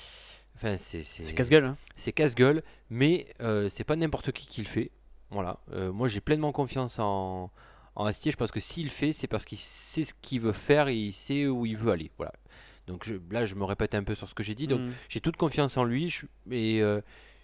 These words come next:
Speaker 1: je pense que je serai pas déçu du film. J'attends pas, euh,
Speaker 2: Oui, voilà, parce que au
Speaker 1: j'a-,
Speaker 2: niveau des
Speaker 1: j'a-
Speaker 2: attentes, toi, t-, effectivement, c'est pourquoi est-ce qu'on en arrive là ?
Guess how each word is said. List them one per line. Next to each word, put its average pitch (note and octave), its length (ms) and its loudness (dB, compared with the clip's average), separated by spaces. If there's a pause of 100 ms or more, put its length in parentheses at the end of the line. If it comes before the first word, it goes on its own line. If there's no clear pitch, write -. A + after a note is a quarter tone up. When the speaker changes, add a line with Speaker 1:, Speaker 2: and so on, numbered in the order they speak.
Speaker 1:
je - 120 -20
pense C#3 180 6
que - 80 -10
je C3 80 2
serai A2+ 240 0
pas C#3 180 4
déçu C3 640 -4
du B2 160 -6
film. A2 240 -8 (160)
J'attends B2 480 6
pas, C3 600 8
euh, G2+ 40 0 (160)
Speaker 2:
Oui, D#3+ 100 10
voilà, E3+ 300 12
parce C#3 140 0
que D#3 80 6
au D3+ 200 4
Speaker 1:
j'a-, D#3 180 8
Speaker 2:
niveau - 60 10
des D#3+ 140 8
Speaker 1:
j'a- E3 60 8
Speaker 2:
attentes, G3 260 2
toi, E3+ 140 0
t-, D#3 100 -6 (180)
effectivement, D#3+ 460 0
c'est B2+ 380 2 (100)
pourquoi D#3 280 2
est-ce - 100 -2
qu'on C3+ 160 -2
en B2+ 100 2
arrive B2 280 0
là ? G#3+ 200 0